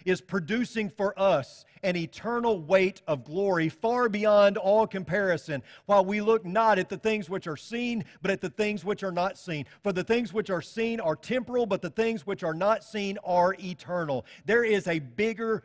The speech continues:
picture involved, and I don't believe that the Holy Spirit is trying to minimize suffering. It's just that when compared to the bigger picture,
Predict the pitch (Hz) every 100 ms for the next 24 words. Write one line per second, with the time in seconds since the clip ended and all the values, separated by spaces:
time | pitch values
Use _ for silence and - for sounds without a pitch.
0 | _ 180 214 - 175 160 170 147 165 151
1 | 131 - - - 170 208 233 240 202 202
2 | 196 202 185 - - 180 175 147 196 196
3 | 175 - 196 190 165 - 190 180 170 165
4 | 180 196 170 170 156 - 208 208 156 139
5 | 147 - - 190 - 220 220 196 196 165
6 | 170 180 160 180 220 233 233 151 _ -
7 | 185 151 120 208 247 262 247 - - 165